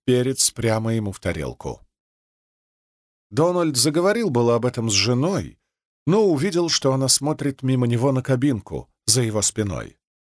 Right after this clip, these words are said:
Дональд повернулся, скрипнув винилом обивки кресла, и взглянул на пожилую чету в кабинке, где они с Элен сидели на первом свидании.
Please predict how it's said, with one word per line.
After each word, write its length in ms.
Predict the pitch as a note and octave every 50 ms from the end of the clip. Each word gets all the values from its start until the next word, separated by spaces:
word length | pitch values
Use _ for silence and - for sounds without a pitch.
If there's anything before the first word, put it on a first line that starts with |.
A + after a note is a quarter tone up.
| _ _
Дональд 460 | - G2 C3 B2 A#2+ A#2 G#2 - - -
повернулся, 760 | - A2 G#2+ A#2 A#2 A#2 B2+ D3 F3 F3 - - - D#2+
скрипнув 640 | - - - - B2+ C3+ B2+ - - A#2 G#2+ - -
винилом 540 | G#2+ A2 A#2 A#2 B2 B2+ B2+ A#2+ A2+ G#2+ G#2+
обивки 400 | A2 G2+ A2+ A#2 - - - G#2
кресла, 640 | - - B2 B2+ A#2+ G2+ - - D2+ C2+ A1 - - _ _ _ _ _ _ _ -
и 60 | A2+
взглянул 600 | B2 A#2 G#2 G2 F#2+ A2 A#2 B2 C3 D3+ F3+ F#3+
на 100 | E3+ D#3
пожилую 500 | D3+ - C3+ A2+ C3 C3+ C3+ C#3+ C#3 C#3
чету 480 | B2+ - - C#3 C3 - - D3+ D3 C3
в 100 | A2+ -
кабинке, 720 | - A2 G2 G2 A#2 C#3+ D#3+ D3+ C3+ - - C3+ A#2+ A#2 - _ _ _ _ _ _ _ _ _
где 320 | - G#2 G#2+ G#2 A2+ C3 C3+
они 260 | C#3 C#3+ D#3 F3+ F#3
с 160 | E3+ - - C3+
Элен 340 | A#2+ A#2 B2+ C#3+ D3+ C#3+
сидели 640 | C3+ - - A#2+ G2+ G2 A#2+ C3+ C3 A#2+ A#2+ A2 - _ _ _ _ _ _
на 160 | A#2 B2+ B2+
первом 400 | - - A#2+ A2 F#2 F#2 F#2+ F#2
свидании. 720 | - - - E2+ D#2 E2 D2+ C#2+ C2+ C2 C2 C2 B1+ C2